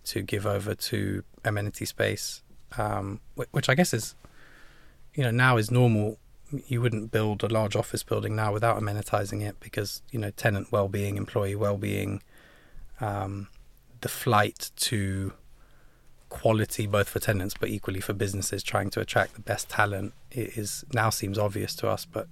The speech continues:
you know, eight, nine years ago wasn't actually as obvious. So, um, we did that, and we worked very hard to, to have some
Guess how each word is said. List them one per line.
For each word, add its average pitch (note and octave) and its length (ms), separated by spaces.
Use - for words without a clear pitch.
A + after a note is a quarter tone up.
you - 60
know, G2+ 240
eight, G2 260
nine G2+ 300
years G2+ 220
ago G#2 180
wasn't G#2 400
actually A2 320
as G#2+ 160
obvious. G#2+ 460
So, G#2+ 400
um, G#2 520
we A#2+ 120
did A2+ 180
that, C#3+ 220
and A2 140
we A2+ 80
worked A2 320
very G#2+ 200
hard G#2+ 300
to, - 160
to - 120
have A2+ 200
some G#2 340